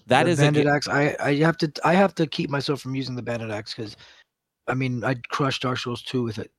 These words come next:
Speaker 1: Yeah,
Speaker 2: It's
Speaker 1: that's
Speaker 2: just,
Speaker 1: an
Speaker 2: it's a great
Speaker 1: endgame
Speaker 2: weapon.
Speaker 1: weapon. Like, you can make that into an
Speaker 2: Mm-hmm.
Speaker 1: endgame weapon.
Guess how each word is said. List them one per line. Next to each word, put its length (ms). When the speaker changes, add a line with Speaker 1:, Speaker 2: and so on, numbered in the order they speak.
Speaker 1:
Yeah, 180
Speaker 2:
It's 80
Speaker 1:
that's 120
Speaker 2:
just, 120
Speaker 1:
an 60
Speaker 2:
it's 100
a 40
great 160
Speaker 1:
endgame 60
Speaker 2:
weapon. 80
Speaker 1:
weapon. 320
Like, 220
you 100
can 220
make 220
that 120
into 180
an 80
Speaker 2:
Mm-hmm. 260
Speaker 1:
endgame 40
weapon. 320